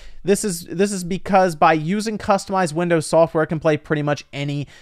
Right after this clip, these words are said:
P C game. This means you'll have access to a much bigger library of games than the Switch, which, yeah, that, I don't think anyone's gonna deny that. That's, that's pretty straightforward there with P C. Uh, if that wasn't enough to entice you, the hardware, uh, on show was also significantly more powerful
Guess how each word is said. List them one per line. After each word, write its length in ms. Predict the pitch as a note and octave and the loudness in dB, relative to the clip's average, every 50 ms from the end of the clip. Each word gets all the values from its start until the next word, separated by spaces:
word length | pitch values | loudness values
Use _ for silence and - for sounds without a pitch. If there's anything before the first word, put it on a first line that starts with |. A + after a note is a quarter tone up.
| - - | -20 -18
P 180 | - - D#3 D3+ | -8 -6 -4 -4
C 240 | C3 - - C#3 C#3 | -4 -4 -4 -4 0
game. 380 | C#3 G3 A3+ A#3 A3+ A3 G#3+ | 0 2 2 2 0 0 -2
This 160 | G#3 G3 - G3 | -2 -2 -2 -4
means 180 | G3 G3 F3 | -4 -2 0
you'll 100 | F#3 F#3 | 2 2
have 100 | F3+ D#3+ | 4 4
access 340 | D#3 D#3 E3 - - E3+ - | 4 4 2 2 -2 -6 -4
to 100 | - F3 | -2 -2
a 60 | D#3+ | 0
much 320 | D#3 D#3 D#3 - C#3 C3 C#3 | 0 0 0 -2 -4 0 2
bigger 260 | G3+ A3 A#3+ A#3+ A3 | 2 4 6 4 4
library 440 | G3 F3+ F3+ F#3 E3+ G3 F#3+ F#3+ F#3 | 6 6 4 4 4 2 2 2 0
of 100 | D3 C#3+ | 0 0
games 300 | D3+ D3+ D3+ D3+ C3 - | 0 0 0 -2 -2 -2
than 140 | D3 D#3+ | -4 -2
the 60 | G3 A#3+ | -2 -4
Switch, 420 | - - - D3 D#3 - - - | -6 -2 0 0 0 0 -2 -4
which, 140 | D3 D#3+ E3 _ _ _ - | -6 -6 -6 _ _ _ -4
yeah, 140 | E3+ F3+ G3 - - - | -4 -4 -4 -4 -8 -8
that, 120 | E3+ F3 E3+ - _ - | -8 -8 -8 -10 _ -2
I 140 | - D#3 F3+ | 2 4 4
don't 100 | G#3 G3 | 4 4
think 120 | F#3 F#3 | 2 2
anyone's 220 | F#3 F3+ F3 D#3+ | 2 0 0 0
gonna 140 | C#3+ E3+ D3+ | 2 0 0
deny 340 | C3+ D#3 D3 C#3+ C#3+ C#3 C3 | 0 0 -2 0 0 2 2
that. 160 | C3+ C#3 B2+ | 4 4 4
That's, 180 | B2+ C3 B2+ - _ - | 2 0 -4 -8 _ -10
that's 160 | C3 A#2+ - | -10 -10 -8
pretty 240 | - - D3 C3 B2 | -6 -6 -6 -6 -6
straightforward 500 | - - B2+ A2+ - - C#3+ C3 B2 B2+ | -6 -6 -6 -6 -4 -2 0 0 2 2
there 140 | B2+ B2+ C3+ | 2 0 0
with 100 | B2+ - | 0 -2
P 160 | - D3+ C#3+ | -4 -4 -4
C. 340 | - - F#3+ F#3+ E3 D#3+ - - - - - - - D3 | -2 0 2 2 2 0 -2 -6 -16 -20 -20 -20 -20 -4
Uh, 220 | - - E3+ E3 D3+ | 2 4 4 4 4
if 120 | F3 - | 2 2
that 180 | - G#3 F#3 E3 | 2 2 4 4
wasn't 220 | G3+ G3 E3+ F#3 | 4 2 2 2
enough 160 | F3+ F#3 F3 - | 0 0 0 0
to 80 | F#3+ | -2
entice 360 | E3 E3 F#3+ G3 G3+ F#3+ - | -2 0 0 0 0 0 -2
you, 60 | G#3 F#3 | -2 0
the 100 | F#3 D3+ | 0 2
hardware, 640 | E3 F#3 F3+ F#3 E3 F3+ F3+ E3+ E3 D3+ - - | 4 4 4 4 4 4 4 6 4 2 0 0
uh, 220 | - D3+ D3 C#3+ - - | 2 4 4 4 2 2
on 200 | D3 D#3 D#3 C#3+ | 2 0 0 0
show 320 | - - D#3+ D#3 D3+ D3+ | 0 2 6 6 6 6
was 160 | D3 C#3 C#3 - - | 6 4 0 0 2
also 260 | D#3+ E3 E3 - F3 | 2 2 2 2 -2
significantly 800 | D#3 - - D#3 C3 D3 D#3+ F#3 G3 - G3 - G3+ F3+ E3+ F3+ | -6 -4 -6 -6 -6 -4 -2 -4 -4 -4 -4 -4 -4 -4 -2 -2
more 200 | F3 E3 D#3 D3+ | 0 0 0 0
powerful 580 | - F3 E3+ E3 E3 E3 - - E3 D#3+ D#3 | 2 4 6 6 6 6 4 2 0 0 0